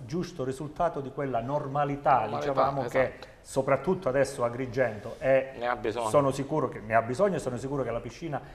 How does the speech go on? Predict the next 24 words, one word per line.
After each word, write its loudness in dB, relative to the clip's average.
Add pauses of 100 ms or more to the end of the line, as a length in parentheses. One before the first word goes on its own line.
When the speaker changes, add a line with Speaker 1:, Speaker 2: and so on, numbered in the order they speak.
(120)
Speaker 1:
è -6
il -2
primo -4 (100)
grosso 2
risultato -2
della, -10
della -4
città, -2
ma 0
ce -6
ne -2
sono 0
altri, -2
ce -8
ne -4
Speaker 2:
Sicuramente, 6
Speaker 1:
devono 0
essere -2
altri 0
Speaker 2:
sicuramente. -2 (180)
Speaker 1:
a -6
più -10
presto, 0
assessore. -12